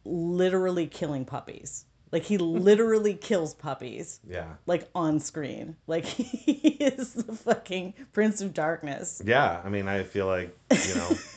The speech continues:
Speaker 1: It's wonderful. I, it's just, yeah, like, I don't know. People think that it's, like, this, like, girly book or whatever, but it's just, like,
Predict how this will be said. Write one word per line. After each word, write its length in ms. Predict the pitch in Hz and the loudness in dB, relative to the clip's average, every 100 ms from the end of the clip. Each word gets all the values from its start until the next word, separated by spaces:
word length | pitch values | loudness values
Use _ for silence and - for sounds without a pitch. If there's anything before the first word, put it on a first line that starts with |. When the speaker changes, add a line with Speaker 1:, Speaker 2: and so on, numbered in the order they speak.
| 370 - - | -8 -6 -4
Speaker 1:
It's 220 | 320 - | -2 -2
wonderful. 680 | 240 202 254 277 - 151 143 - - - - - - | 0 2 2 0 0 -2 -4 -10 -20 -20 -20 -6 4
I, 100 | 240 | 4
it's 220 | 240 214 | 4 4
just, 220 | 254 254 | 4 6
yeah, 300 | 220 151 - - | 4 4 0 -2
like, 220 | 196 170 | -2 0
I 80 | 175 | 0
don't 120 | 175 | 0
know. 120 | 156 143 | -2 -2
People 260 | 202 202 | -2 -2
think 240 | 196 185 170 | -2 -4 -4
that 140 | 156 | -4
it's, 180 | 160 - | -4 -4
like, 200 | 147 139 | -4 -4
this, 220 | 147 - | -8 -6
like, 240 | 156 147 123 | -4 -4 -6
girly 320 | 143 143 147 | -4 -2 -2
book 260 | 139 143 | -4 -4
or 60 | 147 | -4
whatever, 400 | 135 135 131 135 | -4 -4 -4 -6
but 140 | 135 139 | -6 -6
it's 180 | 131 - | -8 -10
just, 180 | 151 | -8
like, 300 | 139 123 127 | -6 -6 -8